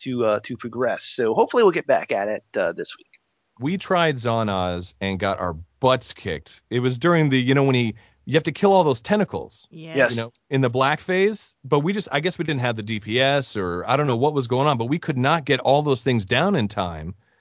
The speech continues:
Speaker 2: So w-, how did you guys handle that?
Speaker 1: I got a great team, man. Uh,
Speaker 2: That's
Speaker 1: these guys,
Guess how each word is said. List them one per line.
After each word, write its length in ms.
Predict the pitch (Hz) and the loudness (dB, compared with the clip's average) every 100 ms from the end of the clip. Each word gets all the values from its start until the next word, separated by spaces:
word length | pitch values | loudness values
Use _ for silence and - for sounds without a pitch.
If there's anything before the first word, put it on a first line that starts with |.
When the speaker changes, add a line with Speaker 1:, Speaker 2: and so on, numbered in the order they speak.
| _ _ | _ _
Speaker 2:
So 160 | - 143 | 2 2
w-, 240 | 127 113 | 0 -8
how 160 | - 180 | 0 2
did 120 | 214 | 2
you 60 | 190 | 0
guys 220 | 190 165 | -2 0
handle 300 | 196 285 156 | -2 0 -2
that? 320 | 80 - - _ _ _ - | -6 -10 -20 _ _ _ -6
Speaker 1:
I 60 | |
got 160 | 156 202 | 2 2
a 40 | |
great 320 | 117 131 127 - | 2 0 0 -2
team, 280 | 135 127 | -4 -4
man. 240 | 110 98 101 - _ _ - - | -4 -4 -6 -10 _ _ -20 -8
Uh, 60 | 135 | -6
Speaker 2:
That's 80 | 127 | 2
Speaker 1:
these 180 | 160 190 | 2 4
guys, 480 | 165 147 139 - | 4 6 4 0